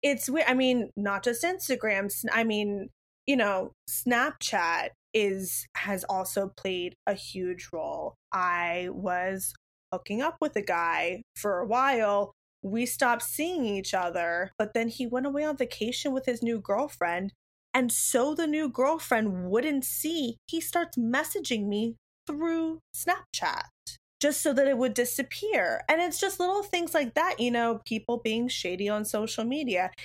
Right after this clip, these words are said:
Y-, you know, it's not just people sliding into people's D Ms. People use Snapchat and, you know, all that kind of stuff so that they can text on the side. It wasn't just him. I had another guy who was texting me through Snapchat so people wouldn't see because, you know,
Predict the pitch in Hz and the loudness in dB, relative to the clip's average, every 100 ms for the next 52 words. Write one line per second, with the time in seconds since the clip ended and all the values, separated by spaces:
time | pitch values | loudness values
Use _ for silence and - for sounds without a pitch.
0 | - - 233 254 196 214 233 226 - - | -10 -4 2 2 2 0 0 0 -2 -4
1 | 233 220 175 175 202 220 247 247 240 240 | -2 -2 -2 -2 -2 -2 -2 -2 -4 -2
2 | 311 294 208 - 226 320 254 233 247 - | 0 0 -2 -4 -4 -2 -2 -2 -2 -2
3 | 208 214 - - 214 208 202 196 196 190 | 0 0 0 2 2 4 2 0 -4 -6
4 | _ _ _ - 226 - - 202 208 208 | _ _ _ 2 2 2 2 2 4 2
5 | 202 208 202 - 302 - 226 208 208 208 | 2 0 0 0 0 2 0 0 0 -2
6 | 233 208 196 - - 190 - - 214 202 | 0 -2 -2 -6 -4 -2 -2 -2 0 0
7 | - 226 262 214 - 202 214 226 220 208 | 0 2 2 2 2 0 0 0 0 -2
8 | - 320 269 _ _ - 208 240 240 277 | -2 -2 -2 _ _ 0 2 2 0 0
9 | 370 202 180 196 190 190 - 180 - 196 | 0 0 0 -2 -2 -2 -2 -2 -2 -4
10 | 190 185 196 190 - 185 180 190 180 - | -4 -4 -4 -4 -2 -2 0 -2 0 -2
11 | 190 - 190 - 185 180 185 180 175 - | -4 -4 -6 -2 -2 -2 -2 -2 -4 -6
12 | - - 190 180 180 - 180 175 175 - | -6 -4 -4 -4 -6 -2 -2 -2 -6 -8
13 | - 185 151 156 - | -6 -6 -4 -6 -8